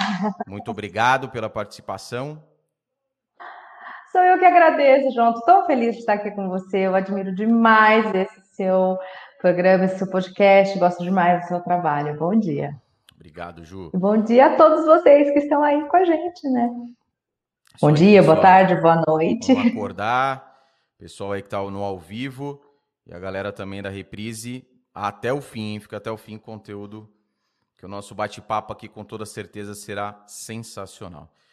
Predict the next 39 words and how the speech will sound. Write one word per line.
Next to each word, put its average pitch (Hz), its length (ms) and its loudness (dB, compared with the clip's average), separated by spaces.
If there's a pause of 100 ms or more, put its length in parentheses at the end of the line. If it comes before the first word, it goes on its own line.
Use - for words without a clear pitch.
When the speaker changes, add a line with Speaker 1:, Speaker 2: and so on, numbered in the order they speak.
(340)
Speaker 1:
Ju, 143 380 -4
pra 127 180 -6
galera 147 340 -4
te 147 140 -14
conhecer, 131 720 -10 (480)
é... 110 1080 -6
conte 151 240 -12
um 165 60 -20
pouquinho 135 360 -12
pra 120 180 -10
gente 110 420 -12
aí 110 340 -14
hoje, 98 600 -8 (160)
né, 92 180 -14
a, 95 260 -12
a, 90 500 -20
a, 87 60 -20 (300)
a - 80 -14
frente 123 480 -10
que 117 100 -16
você 104 300 -14
conduz 107 600 -14 (220)
e 104 120 -20
também 120 240 -8
o 123 60 -10
tempo, 127 400 -10
né, 107 180 -8
que 110 100 -20
você 101 300 -16
tá 104 100 -10
na 104 80 -10
advocacia. 101 680 -14
Eu 117 40 -14
sempre 127 400 -12
bato 110 260 -10
nisso 107 300 -14
porque 107 240 -20
é 113 40 -14
importante 113 680 -12